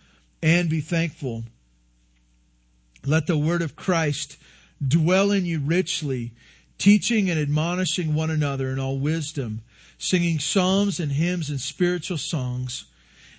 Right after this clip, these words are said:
with thankfulness in your heart to God. And whatever you do, in word or deed, do everything in the name of the Lord Jesus, giving thanks to God the Father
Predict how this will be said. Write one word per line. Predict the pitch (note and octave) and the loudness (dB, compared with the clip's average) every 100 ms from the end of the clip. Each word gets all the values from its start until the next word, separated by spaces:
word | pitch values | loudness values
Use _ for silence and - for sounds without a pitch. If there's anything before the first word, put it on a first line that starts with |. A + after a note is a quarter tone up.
| _ _ - | _ _ -2
with | D#3 | 0
thankfulness | - G3 G#3+ F#3+ F3+ F3 - | 4 4 4 -2 -2 -2 -2
in | D#3+ | -4
your | C#3 | -4
heart | - D#3+ D3+ - | -4 -4 -4 -6
to | D3 | -4
God. | D3 C#3 B2+ B2 B2 - _ _ _ _ _ _ _ - | -2 -4 -4 -8 -10 -16 _ _ _ _ _ _ _ -6
And | C3+ | 0
whatever | D3+ F3 F#3 | 2 4 4
you | F#3+ F3+ | 2 2
do, | F3 G3 E3 C3 - _ _ _ _ _ | 4 4 2 -4 -12 _ _ _ _ _
in | B2 C3+ C#3 | -6 -2 0
word | D#3+ F3 E3 | 2 2 0
or | D3 | 0
deed, | D#3 E3+ C#3+ C3 A#2+ _ _ _ _ | 0 0 0 -4 -8 _ _ _ _
do | D3 D3+ | -2 0
everything | D#3+ E3 - D3+ C3+ | 0 -2 -4 -2 -2
in | |
the | B2+ | -2
name | B2+ C3+ D3 | -2 -2 -2
of | |
the | C#3 | -2
Lord | C3 C#3 C3+ | -2 -2 -4
Jesus, | A2 C3+ B2+ A#2+ A#2 - - _ _ _ | -2 -4 -2 -6 -8 -12 -16 _ _ _
giving | E3+ D#3+ E3+ | -2 -2 -2
thanks | D3+ - D#3+ D#3+ - | -4 -2 -2 -2 -6
to | D#3+ | -6
God | B2+ C3 C#3+ C#3 C3 | -4 -4 -4 -4 -6
the | |
Father | B2 C#3 C3 B2 A#2+ A2+ | -8 -8 -8 -6 -8 -10